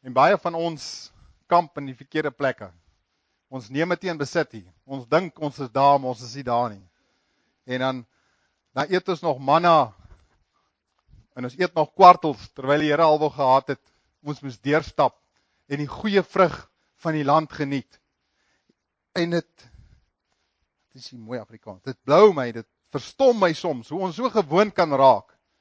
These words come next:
om net te kan, so passief te wees. Ek is okay, of ek net, as ek net kerk toe kan kom, dan voel dit vir my, ek het, eh, ek het 'n groot stap gemaak, en nou is ek happy,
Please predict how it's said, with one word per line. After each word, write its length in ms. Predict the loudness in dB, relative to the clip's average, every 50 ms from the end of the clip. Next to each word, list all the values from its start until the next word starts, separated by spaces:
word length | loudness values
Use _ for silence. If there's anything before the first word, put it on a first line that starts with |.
| _ _ _ _
om 140 | -8 -8 -4 0
net 220 | 0 -2 -2 _ -6
te 80 | -6 -4
kan, 260 | -2 -4 -4 -4 -6 -12 _ _ -10
so 160 | -8 -8 -8 _ 0 0
passief 400 | 0 0 0 -2 -4 -4 -4 -2
te 120 | -4 -2 -2
wees. 360 | 0 -4 -4 -6 -10 -20 -20 _ _ _ _ _ _ -6 -2
Ek 220 | -2 0 0 2
is 80 | 2 0
okay, 380 | 0 0 2 4 4 4 6 4 2
of 100 | 0 0
ek 80 | -6 -4
net, 200 | -4 -4 -4 -4 -6
as 120 | -6 -4
ek 60 | -4 -4
net 160 | -6 -6 _ -4
kerk 240 | -2 -2 -2 -4
toe 100 | -8 -8 -8
kan 120 | -8 -10 -4
kom, 180 | -4 -4 -4 -4
dan 120 | -10 -8 -4
voel 160 | 0 0 0
dit 80 | -2 -2
vir 80 | -4 -2
my, 100 | -2 -2 -2 -6
ek 140 | -10 -8 -6 -6
het, 220 | -6 _ -2 -2
eh, 160 | 0 0 -2 -6 -8 _ _ _ _ _ _ _ _ _
ek 100 | -8 -6
het 80 | -6 -6
'n 60 | -6
groot 240 | -2 0 0 0 0
stap 340 | -6 -6 -2 -2 -2 -2 _ _ _ _ _ _ _ _ _ _ _ _ _ _ -14
gemaak, 400 | -8 0 4 6 6 6 4 -2
en 80 | -8 -4
nou 80 | -4
is 100 | -4 -4
ek 140 | -4 -6 -4
happy, 400 | -4 -6 -6 -6 -8 -10 -10 -10